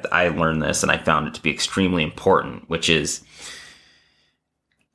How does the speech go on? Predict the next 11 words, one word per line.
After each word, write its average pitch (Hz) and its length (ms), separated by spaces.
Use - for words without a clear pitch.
the, 110 140
the - 200
skill 131 500
in 110 120
and 107 120
of 98 100
itself 95 460
is 92 140
learning 92 460
what 87 300
information 98 1040